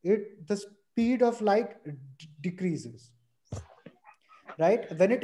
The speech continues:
enters plastic, speed of light decreases. When it enters water, speed of light decreases. So when speed of light decreases from one medium to other, I mean, when there is a change in speed of light. So if the light is traveling from water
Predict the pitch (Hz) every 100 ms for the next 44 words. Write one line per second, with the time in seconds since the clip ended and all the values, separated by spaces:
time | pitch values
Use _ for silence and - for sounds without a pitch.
0 | 190 190 190 233 233 - 196 202 - 208
1 | 156 - - _ _ - - 190 202 190
2 | 180 180 170 151 131 117 110 147 208 208
3 | 196 196 220 190 170 180 175 190 151 -
4 | - _ - - 196 196 196 175 160 151
5 | - 135 120 117 104 - _ _ _ _
6 | _ _ 185 196 190 151 185 220 - 226
7 | 247 240 240 240 180 185 202 214 185 156
8 | 123 - 170 170 170 185 190 185 185 180
9 | 180 170 151 202 180 175 180 180 180 202
10 | 226 220 - 226 247 240 226 - - 180
11 | 151 - - - 143 143 131 117 - -
12 | _ _ _ _ _ 185 196 208 208 220
13 | 190 190 214 233 - 190 180 214 208 208
14 | 202 156 160 160 226